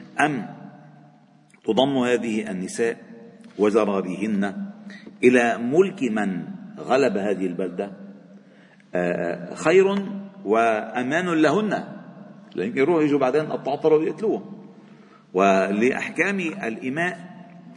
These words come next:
أو ملكة الأيمان في الشرع وفي الفقه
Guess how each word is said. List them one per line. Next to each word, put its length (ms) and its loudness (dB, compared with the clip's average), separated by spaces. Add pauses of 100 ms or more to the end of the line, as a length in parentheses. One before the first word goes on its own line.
أو 100 2
ملكة 380 0
الأيمان 580 -4
في 80 -12
الشرع 480 -2
وفي 240 -2
الفقه 520 -2